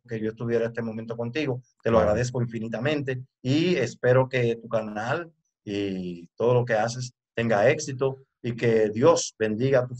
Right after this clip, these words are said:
Speaker 2: Amén.
Speaker 1: familia, a tu hogar y
Speaker 2: Amén.
Speaker 1: todo lo demás.
Speaker 2: Igual, igual
Speaker 1: Bueno,
Speaker 2: para ti.
Speaker 1: hermano.
Speaker 2: Igual para ti, disfrutándonos el proceso, que eso es lo importante.
Speaker 1: Gracias, hermano. De eso se trata.
Speaker 2: Gracias,
Speaker 1: ¿Cuántos hijos
Speaker 2: hermano.
Speaker 1: tienes? Trata, me preguntaste
Speaker 2: Una
Speaker 1: tú.
Speaker 2: so-, una sola hija nada más por ahora.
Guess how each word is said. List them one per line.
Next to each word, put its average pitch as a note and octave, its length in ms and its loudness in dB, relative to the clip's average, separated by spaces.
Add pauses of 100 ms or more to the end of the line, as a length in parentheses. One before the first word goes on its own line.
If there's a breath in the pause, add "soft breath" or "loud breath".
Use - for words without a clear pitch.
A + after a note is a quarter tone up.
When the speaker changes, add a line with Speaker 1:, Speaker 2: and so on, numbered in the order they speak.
Speaker 2:
Amén. G#2 160 -2
Speaker 1:
familia, G#2+ 300 4
a A2 40 2
tu G#2+ 120 -6
hogar A#2+ 380 2 (300)
y G#2 40 -4
Speaker 2:
Amén. F#2+ 340 0
Speaker 1:
todo B2 200 6
lo A2+ 120 6
demás. F#2+ 200 0
Speaker 2:
Igual, G2 360 4
igual G2+ 220 4
Speaker 1:
Bueno, A2+ 80 6
Speaker 2:
para G#2 120 4
ti. F#2+ 80 0
Speaker 1:
hermano. E2+ 180 -4 (260)
Speaker 2:
Igual G2 220 0
para A2 160 6
ti, A2 100 4
disfrutándonos C3+ 580 4
el D#3+ 60 0
proceso, B2 520 2 (480)
que A2+ 100 -6
eso C#3 100 2
es C3 40 6
lo C3 60 4
importante. A#2+ 300 2
Speaker 1:
Gracias, G#2+ 260 2
hermano. G2 340 -8 (380)
De B2 80 4
eso C3+ 180 0
se B2 140 -4
trata. G2+ 340 -8 (240)
Speaker 2:
Gracias, B2+ 380 6
Speaker 1:
¿Cuántos A#3+ 140 8
hijos A#3 100 10
Speaker 2:
hermano. G3 160 6
Speaker 1:
tienes? A#2+ 300 2 (200)
Trata, C#3 300 0
me A2+ 80 -2
preguntaste A#2 300 -2
Speaker 2:
Una D#3+ 120 6
Speaker 1:
tú. C#3+ 60 2
Speaker 2:
so-, C3+ 220 2 (260)
una B2 240 4
sola B2+ 360 6
hija A2 260 0
nada F#2 180 0
más F#2+ 180 -2
por G#2 180 6
ahora. F#2+ 420 4